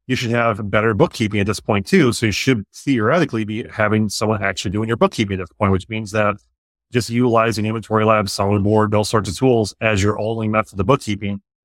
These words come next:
in the I R S's eyes theoretically is not accurate. Now we've seen people do this, but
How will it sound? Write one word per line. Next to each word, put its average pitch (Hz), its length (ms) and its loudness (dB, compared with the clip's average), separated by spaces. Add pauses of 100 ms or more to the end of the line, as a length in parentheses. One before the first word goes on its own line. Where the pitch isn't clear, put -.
(160)
in 131 120 0
the 127 80 -2
I 117 60 0
R 113 160 2
S's 113 260 -2
eyes 104 360 0
theoretically 107 540 -2
is 90 120 -8
not 95 160 0
accurate. 92 440 -6
Now 95 140 -4
we've 98 100 -4
seen 120 160 -12
people 110 200 -6
do 104 180 2
this, 101 220 -2
but 95 240 -4